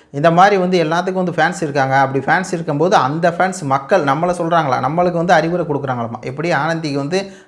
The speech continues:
வன்மத்தோட உச்சம் பார்த்தீங்களா? சௌந்தர்யா ஃபேன்ஸ் வந்து இதை வந்து அட்டாக் பண்ணாங்களாமா.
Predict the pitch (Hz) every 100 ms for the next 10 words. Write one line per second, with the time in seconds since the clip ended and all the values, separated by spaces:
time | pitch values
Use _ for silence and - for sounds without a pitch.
0 | _ 135 165 202 196 180 151 151 196 165
1 | 143 127 143 147 120 123 156 170 175 160
2 | 151 151 147 165 165 151 147 170 147 165
3 | 165 151 143 131 127 156 208